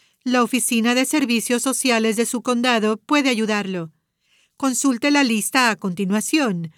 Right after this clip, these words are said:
o visite el sitio w w w punto d h c s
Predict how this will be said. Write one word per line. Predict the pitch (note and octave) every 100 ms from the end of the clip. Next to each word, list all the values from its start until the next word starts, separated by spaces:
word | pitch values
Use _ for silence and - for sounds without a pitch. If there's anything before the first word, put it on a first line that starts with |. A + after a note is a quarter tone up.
| _ _
o | -
visite | A#3+ C4+ - D#4 D#4
el | G#3+
sitio | - C#4 C#4 C#4 C4 B3+ _ _ _
w | G3 G#3+ G#3+ G#3 B3+ E4
w | E4+ D#4 D4 A3 F#3+
w | F#3+ G3 F#3 A3+ C4 _
punto | D4 B3+ G#3 A3 G3+ - _ _ _
d | G#3 C4 D4 B3+
h | A#3+ B3 A3
c | F3 - G3+ F#3+ B3
s | C4+ - C#4 E4+